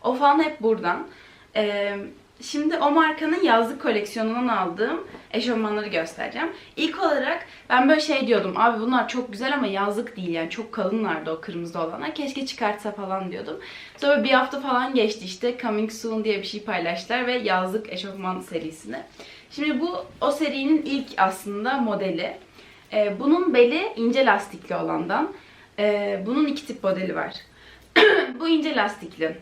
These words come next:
Bir de kalın lastiklisi var. O da şu şekilde. Hani bayağı bildiğiniz kalın bir lastikle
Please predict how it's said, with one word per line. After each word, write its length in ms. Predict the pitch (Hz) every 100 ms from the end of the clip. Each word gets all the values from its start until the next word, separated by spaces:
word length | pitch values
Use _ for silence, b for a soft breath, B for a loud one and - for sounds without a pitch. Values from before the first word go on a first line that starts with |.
| -
Bir 80 | 311
de 140 | 370
kalın 300 | 370 285 269
lastiklisi 480 | 214 185 - - -
var. 180 | 262 302
O 140 | 262
da 300 | 269 320 - - - _ -
şu 180 | - 233
şekilde. 560 | 214 185 175 151 160 - - - - -
Hani 140 | 185 185
bayağı 340 | 185 165 165
bildiğiniz 440 | 185 165 190 -
kalın 340 | - 190 196 175
bir 80 | 151
lastikle 600 | 151 - - - -